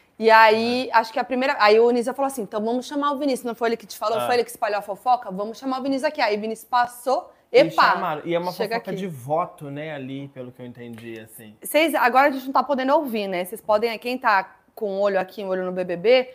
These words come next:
Speaker 1: vai contando aí no, nos comentários se tem algum bafo dessa conversa, porque tava dando voltas até então, o que a gente tava
Speaker 2: É.
Speaker 1: vendo, tava muito dando voltas.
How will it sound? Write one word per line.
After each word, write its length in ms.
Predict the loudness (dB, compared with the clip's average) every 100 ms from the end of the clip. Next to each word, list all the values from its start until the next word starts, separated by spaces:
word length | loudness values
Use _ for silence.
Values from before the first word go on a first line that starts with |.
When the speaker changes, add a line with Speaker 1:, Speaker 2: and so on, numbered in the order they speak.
| _
Speaker 1:
vai 220 | 4 6 6
contando 300 | 0 -2 -2
aí 60 |
no, 240 | -2 -4 -4
nos 160 | -6
comentários 460 | -6 -6 0 0 0
se 40 |
tem 80 | -2
algum 200 | -4 -2
bafo 240 | 2 2 0
dessa 200 | -8 -6
conversa, 400 | 2 4 4 -2
porque 340 | -4 0 0 -2 _ _
tava 260 | 6 8 6
dando 260 | 6 2
voltas 520 | 8 8 8 2 -4
até 200 | -2 -2
então, 340 | -4 -2 -2 -2
o 60 |
que 60 | -4
a 60 | -6
gente 100 | -2
tava 180 | 0 0
Speaker 2:
É. 20 |
Speaker 1:
vendo, 380 | 0 -2 -4 -6
tava 180 | -2 -2
muito 220 | -2 -6
dando 240 | -6 -4
voltas. 500 | 2 2 2 -6 -20